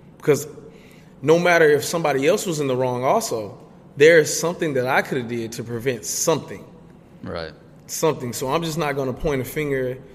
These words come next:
Speaker 1: and, 'cause what they, what they say when you're a kid, you know, you point one finger and then you got three pointing back at you. You know, that's, that's how I look at it. So accountability is really big. Um,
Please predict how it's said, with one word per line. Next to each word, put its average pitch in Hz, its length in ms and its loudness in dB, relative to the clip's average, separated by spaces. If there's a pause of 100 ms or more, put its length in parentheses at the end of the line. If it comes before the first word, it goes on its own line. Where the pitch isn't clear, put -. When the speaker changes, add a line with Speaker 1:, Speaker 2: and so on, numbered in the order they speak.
(380)
Speaker 1:
and, 120 440 -6 (220)
'cause 131 160 -4
what 151 100 -2
they, 151 200 2
what 156 80 0
they 151 60 -2
say 151 160 0
when 143 100 -2
you're 135 100 0
a 123 40 -4
kid, 143 340 -4
you 127 240 -4
know, 123 60 -6
you 123 140 -6
point 131 280 -2
one 139 200 0
finger 135 380 -4
and 127 100 -4
then 127 60 -4
you 127 100 -2
got 117 120 -4
three 139 140 -4
pointing 131 260 -4
back 131 180 0
at 143 220 0
you. 156 60 -10 (460)
You 131 120 -4
know, 127 160 0
that's, 147 260 0
that's 147 220 2
how 147 180 2
I 135 80 2
look 143 220 0
at 113 160 -4
it. - 100 -12
So 120 300 -4 (300)
accountability 143 880 -4 (760)
is 120 200 -6
really 135 300 -6
big. 131 520 -4 (1080)
Um, 123 520 -4